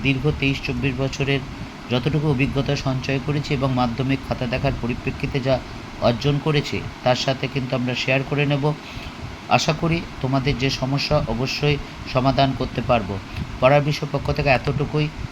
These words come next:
আর লাস্ট কথা, কোনো শর্টকাট মেথডে কিন্তু রেজাল্ট ভালো হয় না, পরিশ্রম করতে হবে, ভালো করে পড়াশোনা করতে হবে, এবং অবজেক্টিভটা একেবারে, কি বলবো, চুনকামের মতো চিবাতে হবে,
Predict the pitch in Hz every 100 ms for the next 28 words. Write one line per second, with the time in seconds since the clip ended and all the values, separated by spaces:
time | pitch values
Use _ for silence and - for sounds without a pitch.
0 | - - 123 135 143 - 151 - 156 151
1 | - - - - 151 156 - 147 - 160
2 | 151 120 139 151 151 143 147 143 120 131
3 | 147 127 139 139 143 139 139 139 - -
4 | - - - 139 147 - 151 135 147 -
5 | 151 143 135 - 95 107 131 147 147 135
6 | 131 - 143 139 135 - 143 143 147 131
7 | - 117 117 151 - 151 - 160 143 147
8 | 147 151 147 - - - - - - 160
9 | 139 151 120 127 - 147 156 151 151 151
10 | 151 - 147 143 135 107 85